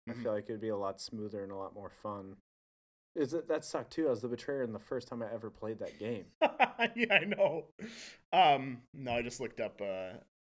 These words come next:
Speaker 1: to see if there was, like, a setting, like, it takes place in northeastern United States.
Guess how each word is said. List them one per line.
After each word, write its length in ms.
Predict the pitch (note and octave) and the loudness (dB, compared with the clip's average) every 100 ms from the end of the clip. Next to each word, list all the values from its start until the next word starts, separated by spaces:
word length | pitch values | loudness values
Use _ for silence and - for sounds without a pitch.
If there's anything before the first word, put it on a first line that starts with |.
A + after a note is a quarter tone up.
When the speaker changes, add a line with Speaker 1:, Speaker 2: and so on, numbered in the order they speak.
| _ _ - | _ _ -18
Speaker 1:
to 100 | A#2+ | -12
see 160 | - F#2+ | -8 -8
if 120 | - | -6
there 140 | F#2 | -6
was, 160 | F#2 F#2 | -6 -10
like, 160 | E2 F#2+ | -10 -8
a 60 | |
setting, 400 | - G2 F#2 F2+ | -8 -8 -8 -10
like, 240 | F2 E2+ G#2 | -12 -10 -8
it 100 | - | -6
takes 220 | G#2 - | -8 -6
place 280 | B2+ E3 E3 | -4 -4 -4
in 200 | E3+ C#3+ | -6 -6
northeastern 640 | D#3+ F3+ F3+ F#3+ - F3+ | -6 -6 -8 -10 -8 -10
United 300 | F3 F3 E3+ | -10 -12 -12
States. 380 | - C#3+ G#2+ - | -8 -8 -8 -12